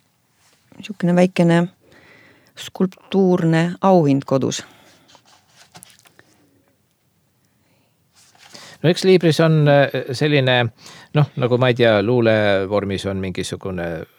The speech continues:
Speaker 2: haiku või noh, ta, ta on ikkagi niisugune teatud mõttes niisugune kontsentraat. Et ega seal, äh, ka sa pead ikkagi väga pikalt enne mõtlema, mis see kujund või, või mis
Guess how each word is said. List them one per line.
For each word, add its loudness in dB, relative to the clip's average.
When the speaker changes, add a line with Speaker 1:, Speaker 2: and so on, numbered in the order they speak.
Speaker 2:
haiku -8
või -10
noh, -8
ta, -4
ta -2
on 2
ikkagi -2
niisugune -2
teatud -2
mõttes -4
niisugune 0
kontsentraat. -2
Et -2
ega 2
seal, 2
äh, 2
ka 2
sa 0
pead 0
ikkagi -2
väga 2
pikalt -2
enne 4
mõtlema, 2
mis -6
see 2
kujund 2
või, 0
või -2
mis -4